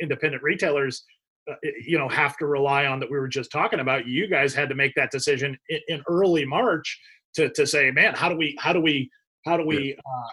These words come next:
Speaker 1: salvage this?" And, and
Speaker 2: Yeah.
Speaker 1: understanding we can't get together face to face. But I gotta agree with you on the whole face to face thing. You know, I,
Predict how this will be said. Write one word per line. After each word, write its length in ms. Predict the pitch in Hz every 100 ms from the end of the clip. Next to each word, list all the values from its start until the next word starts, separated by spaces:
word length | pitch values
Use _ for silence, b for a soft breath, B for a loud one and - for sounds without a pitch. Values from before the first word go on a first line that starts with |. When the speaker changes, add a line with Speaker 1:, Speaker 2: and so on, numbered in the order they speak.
| -
Speaker 1:
salvage 680 | - 170 190 277 143 123 - _ -
this?" 440 | 156 143 156 - 165
And, 260 | 147 147
and 180 | 147 139
Speaker 2:
Yeah. 120 | 135
Speaker 1:
understanding 500 | 180 180 - 170 175
we 100 | 147
can't 200 | 135 151
get 160 | 131 127
together 320 | - 143 123
face 220 | 147 123
to 80 | -
face. 220 | - 196
But 120 | 156
I 80 | 151
gotta 220 | 226 160
agree 300 | 131 123 147
with 140 | 147 135
you 100 | 135
on 100 | 127
the 80 | 120
whole 220 | 131 117
face 220 | 143 117
to 100 | - -
face 240 | 165 185
thing. 240 | - 120 113 B B B B -
You 140 | 147
know, 260 | 143 135 127
I, 60 | 139